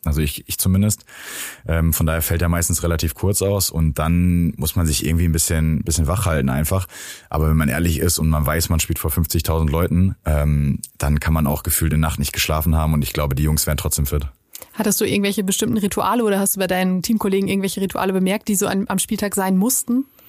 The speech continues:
Speaker 1: Ich hatte so einen gewissen Ablauf, so ungefähr vom Essen und dass ich mich dann hingelegt habe und so, dass es für mich ganz gut gepasst hat. Aber da habe ich auch jetzt nicht auf die Minute geachtet. Ähm, aber klar, es gibt Jungs, die erst den linken Schuh anziehen, dann den rechten oder andersrum. Äh, da müssen die Socken irgendwie auf der gleichen Höhe sein oder was weiß ich.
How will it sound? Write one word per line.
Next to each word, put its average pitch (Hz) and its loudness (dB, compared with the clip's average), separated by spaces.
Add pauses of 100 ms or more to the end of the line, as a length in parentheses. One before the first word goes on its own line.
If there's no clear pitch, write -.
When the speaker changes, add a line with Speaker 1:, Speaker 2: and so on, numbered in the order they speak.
(460)
Speaker 1:
Ich - -2
hatte - 0
so 92 4
einen 90 4
gewissen 87 0
Ablauf, 87 -2
so 87 -2
ungefähr 90 0
vom 82 0
Essen 87 2
und 78 -2
dass 78 -2
ich 71 -2
mich 80 0
dann 80 2
hingelegt 90 2
habe 87 0
und 76 0
so, 85 0
dass 80 0
es - -2
für - -2
mich 82 2
ganz 80 0
gut - -4
gepasst - 0
hat. 90 0
Aber 76 0
da 78 2
habe 71 -2
ich - -4
auch 65 -4
jetzt 76 -2
nicht 78 0
auf 73 -2
die 80 0
Minute 87 4
geachtet. 82 0 (220)
Ähm, 80 2 (360)
aber 71 -2
klar, 87 -2
es 87 -2
gibt - -10
Jungs, 90 2
die 82 2
erst 80 0
den 85 0
linken 87 0
Schuh 87 -2
anziehen, 85 0
dann 82 0
den 82 0
rechten 92 0
oder 85 2
andersrum. 85 0
Äh, 80 0
da 80 -2
müssen 85 2
die 85 2
Socken 95 0
irgendwie 90 2
auf 82 -2
der 90 0
gleichen 87 0
Höhe 90 2
sein 82 0
oder 78 -2
was 82 -2
weiß 76 0
ich. 90 0